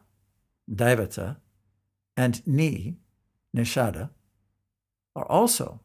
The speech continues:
transcendental and specifically meant for transcendental songs. As a pure devotee of the Lord,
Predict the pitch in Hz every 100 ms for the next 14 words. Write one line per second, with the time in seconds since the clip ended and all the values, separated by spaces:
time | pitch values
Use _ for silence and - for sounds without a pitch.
0 | _ - - 185 - 170 131 104 - 104
1 | - _ - 139 - - 143 180 170 160
2 | 139 131 160 113 - - - 147 139 -
3 | 117 110 - 120 - 156 117 - - _
4 | - - _ _ _ _ _ _ _ _
5 | _ _ _ _ _ _ _ _ _ 147
6 | 139 131 190 220 190 170 165 151 117 92
7 | 101 80 71 -